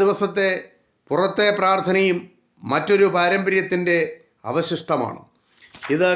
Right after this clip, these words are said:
കടുത്തുരുത്തി എന്ന സ്ഥലത്തെപ്പറ്റിയും കടുത്തുരുത്തി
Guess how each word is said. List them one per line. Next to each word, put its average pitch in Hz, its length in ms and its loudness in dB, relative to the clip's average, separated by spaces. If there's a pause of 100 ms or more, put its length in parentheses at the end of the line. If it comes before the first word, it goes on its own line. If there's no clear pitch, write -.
(120)
കടുത്തുരുത്തി 208 680 -2 (580)
എന്ന 185 320 2 (380)
സ്ഥലത്തെപ്പറ്റിയും 185 840 0 (640)
കടുത്തുരുത്തി 202 640 0